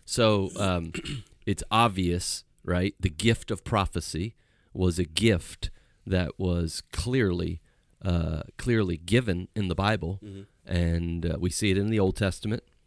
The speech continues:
Speaker 1: we see it in the New Testament. It was also a gift that was clearly um, coming to an end in the New Testament, right?
Speaker 2: Mm-hmm.
Speaker 1: And, uh, that is undeniable. You c-, you can't deny that if you define prophecy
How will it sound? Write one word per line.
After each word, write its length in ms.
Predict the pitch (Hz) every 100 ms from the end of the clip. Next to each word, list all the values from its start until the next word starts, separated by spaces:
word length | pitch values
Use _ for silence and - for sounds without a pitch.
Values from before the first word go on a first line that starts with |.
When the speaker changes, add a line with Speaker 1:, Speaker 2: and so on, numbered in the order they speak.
| _ _
Speaker 1:
we 120 | - 92
see 220 | - 90
it 60 |
in 100 | 90
the 80 | 95
New 140 | 107 127
Testament. 480 | - 78 - - - _ _ _ _ _ _ _ - -
It 80 | 107
was 160 | 98
also 360 | 107 120 - 127
a 60 | 87
gift 500 | 78 92 92 - - _ _ -
that 240 | 98 92
was 120 | 85
clearly 680 | - - 117 127 92 90 87 _ _ _ -
um, 480 | 98 90 80 85 87 -
coming 340 | 117 113 98
to 140 | 98 92
an 80 |
end 380 | 90 123 98 85
in 120 | 90
the 80 | 92
New 120 | 95
Testament, 520 | 110 87 - - 55 - _ -
right? 320 | 82 95 -
Speaker 2:
Mm-hmm. 180 | 101 101 - _ _
Speaker 1:
And, 540 | 92 90 87 85 85 82
uh, 240 | 82 71
that 260 | - 101 113
is 140 | 87
undeniable. 680 | 85 80 78 78 78 78 87
You 100 | 85 -
c-, 120 | -
you 120 | 85
can't 240 | - 85
deny 340 | 76 80 82 87
that 320 | 80 78 - - - -
if 200 | 113 110
you 100 | 117
define 500 | 101 101 110 101 90
prophecy 760 | - 110 113 - 90 - 78 80